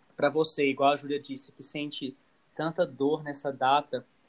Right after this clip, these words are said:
é, acho que pra algumas pessoas não é só no Natal,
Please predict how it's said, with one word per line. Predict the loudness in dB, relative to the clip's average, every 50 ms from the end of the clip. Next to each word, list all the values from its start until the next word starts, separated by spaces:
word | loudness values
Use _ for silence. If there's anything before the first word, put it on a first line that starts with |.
| _ _ _ _
é, | 0 0 2 2 2 0 0 0 0 -2 -2 -2 0
acho | 0 0 0 0 -4 -10
que | -12 -10 -6 -4 -2 -2 -2 -2 -2 -4 -6 -2
pra | 0 0
algumas | 0 0 -2 -6 -10 -8
pessoas | -6 -6 -6 -4 -4 -4 -2 -2 -2 -4
não | -4 -4 -4 -4
é | -4
só | -6 -10 -2 2 4 4 4 2 -2
no | -6 -6
Natal, | -4 -4 -4 -4 _ -2 -2 0 -2 -4